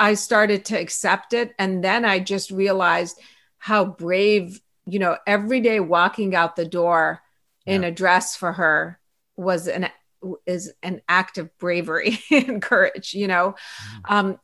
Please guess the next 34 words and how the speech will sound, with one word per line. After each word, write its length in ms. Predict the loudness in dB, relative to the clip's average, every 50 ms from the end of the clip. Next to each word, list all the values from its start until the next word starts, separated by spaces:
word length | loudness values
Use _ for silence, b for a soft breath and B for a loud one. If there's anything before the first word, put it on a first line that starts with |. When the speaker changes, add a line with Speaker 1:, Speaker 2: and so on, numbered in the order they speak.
| -2
Speaker 1:
especially 760 | -2 -2 -2 -2 -2 0 0 0 0 0 0 2 2 2 0
during 420 | 0 -2 0 0 2 2 0 0 -2
this, 320 | -2 -4 -4 -6 -12 -12 _
you 140 | -4 -2 0
know, 360 | 0 2 2 2 0 -2 -4 B B B -4
like, 180 | -4 -4 0 2
right 240 | 2 2 2 2
now, 360 | 0 2 2 4 4 4 2 2
she, 500 | -2 -4 -6 -4 -4 -6 -6 -8 -12 _ _ _ _ -16
she 240 | -12 -6 -4 -4 -2
looks 500 | 0 -2 -2 -2 -6 -10 -10 -12 -14 -12 -8
a 100 | -6 -4
lot 340 | 0 2 2 2 2 -2 -6
different 440 | -8 -8 -6 -4 -6 -6 -6 -6 -6
than, 260 | -6 -6 -6 -8 -12 _
than 220 | -10 -8 -6 -6 -6
she 180 | -8 -8 -10
did 280 | -4 -2 0 -2 0 -2
when 180 | -4 -6 -4 -4
this 180 | -4 -6 -6 -6
first 380 | -6 -6 -6 -6 -6 -8 -8
happened, 460 | -8 -4 -4 -4 -2 -4 -4 -6 -6
because 380 | -8 -8 -6 -6 -6 -6 -8 b b b b b _
she's 240 | -10 -6 -6 -4 -2
been 160 | -2 -2 0
on 140 | 0 0 0
hormones 500 | -2 -2 -4 -4 -4 -4 -6 -6 -6 -8
for 160 | -8 -8 -8
a 40 | -8
couple 300 | -8 -8 -10 -8 -6 -8
of 100 | -8 -6
years 360 | -6 -6 -4 -4 -6 -6 -8
now 300 | -6 -4 -4 -4 -4 -4
and, 160 | -6 -6 -8